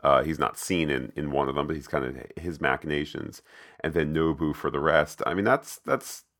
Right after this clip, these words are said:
that's quite a compliment there to be carrying, uh, carrying as many episodes as he did as the, as the baddie.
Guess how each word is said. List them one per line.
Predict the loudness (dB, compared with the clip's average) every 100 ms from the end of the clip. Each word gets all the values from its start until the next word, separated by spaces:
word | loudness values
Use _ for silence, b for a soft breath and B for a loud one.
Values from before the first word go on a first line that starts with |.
| _
that's | -4 0
quite | 0 0
a |
compliment | 2 2 2 2 2
there | 2 2
to |
be | -2
carrying, | -4 0 2 2 2 0 -4
uh, | -2 0 2 0 -4 b b b b b b -6
carrying | 4 6 6 4
as | 2
many | 2 2
episodes | 2 0 -2 2
as | 0 0
he | -4
did | 0 0
as | 0 0
the, | -2 0 0
as | -2 -4
the | 0
baddie. | 6 6 6 2 -4